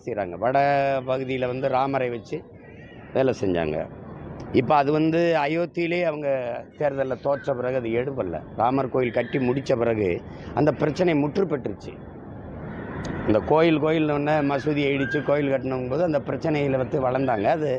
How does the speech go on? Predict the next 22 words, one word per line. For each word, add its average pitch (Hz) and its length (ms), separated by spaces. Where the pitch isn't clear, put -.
முற்று 143 260
பெற்றுச்சு. - 460
கேரளாவுல 175 600
நுழையிறதுக்கு 156 540
ஐயப்பனை 147 440
கையில 131 260
எடுத்தாங்க, 117 360
அது, 110 160
அதுவும் 135 260
சரி 123 240
வரல. 82 220
ஏன்னா, 143 200
இவங்களை 139 260
நீங்க 139 160
நல்லா 165 220
ஆழ்ந்து 160 240
கவனிங்க, 143 380
மக்களுக்கான 160 500
பிரச்சனைகளை 151 540
தொடரதே 135 500
இல்லை. 98 200
ஏன்னா, 143 140